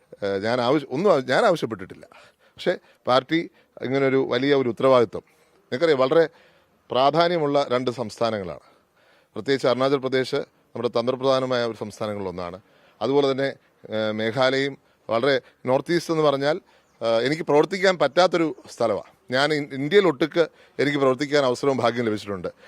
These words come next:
ഡൽഹിയിലാണ് എൻ്റെ പ്രവർത്തനം ഞാൻ തുടങ്ങിയത്. കർണാടക ഉൾപ്പെടെ, ഒറീസ ഉൾപ്പെടെ, ഏഹ്, ഇന്ത്യയിൽ ഒട്ടുക്ക് എനിക്ക് പോകാൻ സാധിച്ചിട്ടുണ്ട്. മധ്യപ്രദേശും ഛത്തീസ്ഗഡും ഒക്കെ ഞാൻ,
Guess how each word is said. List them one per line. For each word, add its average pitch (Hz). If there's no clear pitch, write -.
ഡൽഹിയിലാണ് 143
എൻ്റെ 139
പ്രവർത്തനം 131
ഞാൻ 120
തുടങ്ങിയത്. 117
കർണാടക 139
ഉൾപ്പെടെ, 127
ഒറീസ 131
ഉൾപ്പെടെ, 127
ഏഹ്, 113
ഇന്ത്യയിൽ 175
ഒട്ടുക്ക് 170
എനിക്ക് 131
പോകാൻ 120
സാധിച്ചിട്ടുണ്ട്. 117
മധ്യപ്രദേശും 127
ഛത്തീസ്ഗഡും 135
ഒക്കെ 160
ഞാൻ, 139